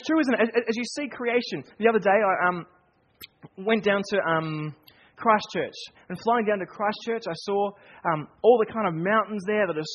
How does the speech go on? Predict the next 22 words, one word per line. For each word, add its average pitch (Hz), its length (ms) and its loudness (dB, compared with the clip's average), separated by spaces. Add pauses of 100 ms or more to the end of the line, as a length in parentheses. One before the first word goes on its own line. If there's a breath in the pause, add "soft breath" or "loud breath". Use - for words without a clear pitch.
(100)
snow-capped. 196 640 -6 (220 loud breath)
As 185 120 -4
we're 185 160 -8
flying 214 320 -2
over, 185 160 -4
I'm 185 80 -6
like, 190 200 -8
"This 302 120 -16
is 453 220 -10 (100)
amazing." 202 840 -8 (1120 soft breath)
Like, 294 120 -6
this, 453 160 -8 (260 loud breath)
it, - 140 -4
it - 240 -8
just 480 180 -8
takes 294 240 -2
your 262 100 -4
breath 277 300 -4
away 220 240 -6
to 208 80 -8
go, 202 240 -6
"This, 349 160 -8